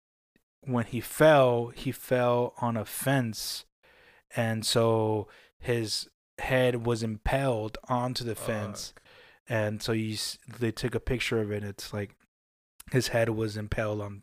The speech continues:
Speaker 1: on the fence.
Speaker 2: Holy
Speaker 1: And, like,
Speaker 2: shit.
Speaker 1: the body was, like, you know, it just kind of, like, hanging on there. There's a lot of shit. Dude, I was
Speaker 2: Holy
Speaker 1: <laughs>
Speaker 2: hell.
Speaker 1: I,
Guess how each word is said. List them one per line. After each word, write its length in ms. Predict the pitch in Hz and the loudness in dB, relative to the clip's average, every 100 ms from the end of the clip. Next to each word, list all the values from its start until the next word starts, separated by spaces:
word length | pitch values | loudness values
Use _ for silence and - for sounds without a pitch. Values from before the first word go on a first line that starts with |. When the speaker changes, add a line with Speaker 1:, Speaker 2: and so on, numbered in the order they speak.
| - | -8
Speaker 1:
on 180 | 113 101 | -6 -6
the 80 | |
fence. 420 | - 107 98 98 - - _ | -8 -8 -8 -12 -18 -20 _
Speaker 2:
Holy 200 | 113 110 113 - - | -20 -20 -20 -20 -8
Speaker 1:
And, 120 | 110 | -6
like, 180 | 101 101 | -4 -4
Speaker 2:
shit. 160 | 127 123 | -4 -2
Speaker 1:
the 100 | 113 | -2
body 400 | 107 107 113 110 | -2 0 0 0
was, 340 | 101 98 - | -4 -10 -12
like, 180 | 107 104 _ _ _ _ _ - | -14 -16 _ _ _ _ _ -12
you 80 | 107 | -8
know, 160 | 95 | -8
it 120 | 95 - _ _ - | -10 -16 _ _ -18
just 220 | 113 - - _ _ _ _ _ - | -16 -16 -20 _ _ _ _ _ -6
kind 200 | 110 98 | -4 -4
of, 120 | 98 | -8
like, 200 | 98 101 - | -12 -14 -10
hanging 360 | - 110 107 104 | -4 -2 -2 -6
on 180 | 101 101 | -8 -8
there. 180 | 101 - - - | -10 -12 -18 -2
There's 160 | - 233 | 2 4
a 60 | 131 | 4
lot 140 | 123 | 2
of 60 | 117 | 2
shit. 160 | 147 | 0
Dude, 120 | 147 | 2
I 140 | 185 214 | 4 2
was 260 | 147 123 - | 2 -4 -6
Speaker 2:
Holy 340 | 196 196 127 104 98 | -6 -4 -6 -12 -14
Speaker 1:
<laughs> 180 | 95 - | -4 2
Speaker 2:
hell. 500 | 131 - 214 208 131 | 4 6 6 8 8
Speaker 1:
I, 460 | 196 - 143 165 | 8 6 2 2